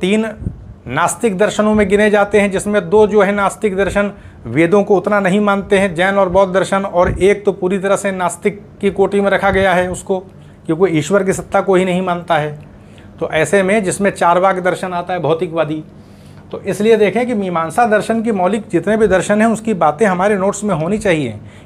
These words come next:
उसमें क्या मौलिक विचार रखे गए हैं। तो वेदों के ज्ञान कांड पर मीमांसा दर्शन आधारित है, तो मनुस्मृति में ब्रह्म की निंदा करने वालों को नास्तिक माना गया है, तो ये पूरी तरह से क्या है, गलत है।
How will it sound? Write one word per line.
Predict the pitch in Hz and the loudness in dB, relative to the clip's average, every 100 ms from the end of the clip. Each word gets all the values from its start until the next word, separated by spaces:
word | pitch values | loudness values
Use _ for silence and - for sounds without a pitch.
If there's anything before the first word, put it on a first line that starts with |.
| - | -6
उसमें | 139 175 208 | -4 -2 0
क्या | 208 226 | 2 2
मौलिक | 220 185 185 208 - | 2 2 0 -2 -6
विचार | 156 180 202 | -8 -2 -2
रखे | 180 180 202 180 | -2 -4 -4 -4
गए | |
हैं। | 151 107 101 - - - - - - - - - | -4 -10 -14 -20 -20 -20 -20 -20 -20 -20 -20 -2
तो | 196 | 0
वेदों | 147 160 170 233 | 4 4 4 2
के | 254 214 | 2 0
ज्ञान | 180 202 233 | 2 0 0
कांड | 220 214 214 | 0 0 2
पर | 233 240 | 2 2
मीमांसा | 214 196 185 180 233 | 0 0 -2 2 2
दर्शन | 208 196 226 | 2 0 -2
आधारित | 208 196 180 226 208 | 0 0 2 0 0
है, | 175 | -2
तो | 139 | -4
मनुस्मृति | 160 180 233 220 214 208 | -6 -4 -4 -2 -4 -2
में | 233 220 | -2 0
ब्रह्म | 202 220 | 2 0
की | 214 | 0
निंदा | 220 214 226 | -2 0 0
करने | 220 208 220 | 0 0 0
वालों | 220 220 | 2 2
को | 214 | 0
नास्तिक | 190 - 226 | 0 -2 -2
माना | 220 262 | 2 2
गया | 269 226 | 2 2
है, | 139 98 - - - - | 0 -6 -14 -20 -20 -10
तो | 143 | -2
ये | 196 | 0
पूरी | 190 185 | 0 0
तरह | 208 226 | 2 0
से | 220 220 | 0 0
क्या | 233 | 2
है, | 233 214 113 - - - - - | 2 2 -2 -10 -20 -20 -20 -12
गलत | 117 196 240 | -2 0 0
है। | 190 147 | 0 -2